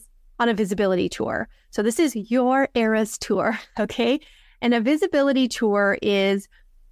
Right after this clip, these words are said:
your, it's a condensed period of time with increased visibility. So this is not your regular marketing cadence. This is not, uh, a new thing to start doing forever,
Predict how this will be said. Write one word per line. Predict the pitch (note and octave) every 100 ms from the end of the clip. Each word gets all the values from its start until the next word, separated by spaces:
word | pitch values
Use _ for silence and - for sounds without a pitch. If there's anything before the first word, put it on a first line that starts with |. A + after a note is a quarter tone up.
| _ _ - - _
your, | A3 A3 A#3 B3+ C4 B3+ _ _ - -
it's | A#3
a | A3
condensed | - A#3+ C#4+ E4 -
period | D4 D4+ D4+
of | D4+
time | - G#3+ G3 - A#3 A3+
with | G#3 G#3 -
increased | A3 A3 A3+ - G#3 G3+ - -
visibility. | G3 F#3 F#3 - - - - _ - _ _ _
So | G3+ - - -
this | G#3
is | G#3
not | G3+ F#3+ F#3+ A3+ -
your | D4+ C#4
regular | B3 A3+ C4 C4+ C#4
marketing | A3 G3 G#3+ G3+
cadence. | G3+ - F3+ F3+ G#3 -
This | G#3+
is | G3 F#3+
not, | G3+ G3 A#3+ - - _ _ -
uh, | G#3 G3 G#3 - -
a | A3+
new | A3+ A3+
thing | A#3+ B3+ A#3+
to | A3+
start | - B3 A3+
doing | A3+ A3 G#3+ G#3 - -
forever, | A3 A3 - F#3+ A3 - B3